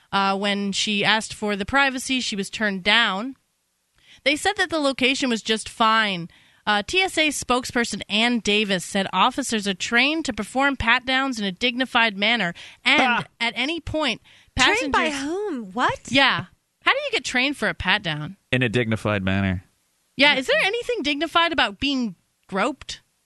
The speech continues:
Speaker 2: Yeah, I don't know. I don't know how you, like, what is a dignified manner when they're, y-, you know, like, lifting up medical bandages and, and opening your medical bits and stuff in your wheelchair, and, like, how is that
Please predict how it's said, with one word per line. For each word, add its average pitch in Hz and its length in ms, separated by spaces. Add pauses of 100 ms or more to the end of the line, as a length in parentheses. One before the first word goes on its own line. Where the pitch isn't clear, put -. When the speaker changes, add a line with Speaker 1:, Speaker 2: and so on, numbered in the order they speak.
(240)
Speaker 2:
Yeah, 123 140
I 120 60
don't 147 160
know. 139 120
I 117 100
don't 160 100
know 139 160
how 120 160
you, 110 200 (560)
like, 104 220
what 131 180
is 139 140
a 131 60
dignified 120 580
manner 120 340
when 101 140
they're, 95 240 (640)
y-, 113 60
you 110 200
know, 98 200
like, 101 200
lifting 113 600
up - 240
medical 104 360
bandages 98 680
and, 92 280
and 90 540
opening 101 400
your 92 300 (240)
medical 98 440
bits 92 340
and 92 120
stuff 98 280
in 101 40
your 90 140
wheelchair, 98 600
and, 87 140
like, 95 140
how 127 180
is 113 120
that 117 180